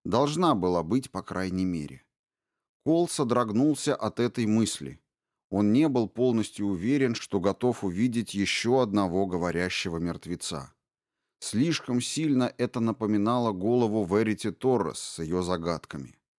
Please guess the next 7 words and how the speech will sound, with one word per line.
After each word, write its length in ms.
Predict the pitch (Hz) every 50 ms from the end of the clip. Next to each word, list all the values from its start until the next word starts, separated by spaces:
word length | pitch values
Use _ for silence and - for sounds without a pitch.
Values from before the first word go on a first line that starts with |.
| _ _ _ _ _ _ _ _ -
Все 220 | - - - 110
это 200 | 113 107 - 92
предприятие 880 | 82 - 85 85 76 _ - 87 85 80 110 135 143 139 - - 143 127
попахивало 880 | - - 117 110 - - 101 110 123 123 - 120 110 113 113 113 110
мощным 540 | 101 92 87 90 95 95 - - 90 90 90
вселенским 760 | 87 - - - 85 82 82 82 78 - - - - 82 80
злом. 460 | 78 80 85 85 78 76 69 60 64